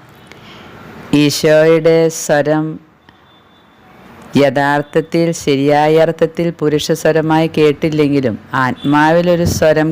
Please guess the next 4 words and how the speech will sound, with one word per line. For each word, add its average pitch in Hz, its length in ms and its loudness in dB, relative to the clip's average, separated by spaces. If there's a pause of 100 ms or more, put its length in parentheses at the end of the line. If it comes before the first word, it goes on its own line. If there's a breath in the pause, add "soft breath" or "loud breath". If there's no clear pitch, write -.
കേൾക്കാൻ 139 520 -2 (100)
നമുക്ക് 131 640 -4 (800 loud breath)
കഴിയും, 127 380 -2 (760)
കഴിയണം. 160 540 0